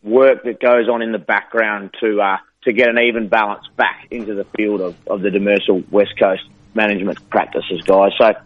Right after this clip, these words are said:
up there to, to sit in the gallery and watch that this morning, and then, and then a press conference off the back. So watch this space in media outlets tonight and to see how that transgresses today. But of course, yes, the boat show this weekend. Big event for Perth and, and the people of Western Australia.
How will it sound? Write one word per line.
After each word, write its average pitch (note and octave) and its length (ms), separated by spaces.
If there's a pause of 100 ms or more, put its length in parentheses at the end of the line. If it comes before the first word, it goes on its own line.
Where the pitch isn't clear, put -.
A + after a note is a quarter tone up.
(600)
up D3 220
there D3+ 160
to, C#3+ 260
to - 540
sit D#3+ 100
in C3 60
the C3+ 80
gallery C3 320
and A#2+ 100
watch B2 180
that A#2+ 140
this - 180
morning, A#2 300
and A2 180
then, - 120
and G#2 100
then A2 160
a G2+ 80
press - 360 (100)
conference A2+ 380 (120)
off A#2+ 260
the - 80
back. B2 280 (100)
So C3+ 140 (320)
watch C#3 240
this C3+ 140
space B2 340
in A2+ 120
media A2 300
outlets G#2 340
tonight B2 340
and G#2+ 120
to - 80
see B2 220 (160)
how A#2+ 160
that C3+ 280
transgresses A#2+ 580 (100)
today. A#2+ 300 (200)
But E3+ 120
of E3+ 40
course, A#3+ 220
yes, A3+ 240
the F3 60
boat G3 280 (100)
show D#3+ 220
this C#3 180
weekend. D3 440 (320)
Big E3 140
event C3 320
for A2 60
Perth A2 400
and, G#2 180
and A2 160
the G2+ 40
people A2 260
of G2+ 80
Western A2 260
Australia. C#3 340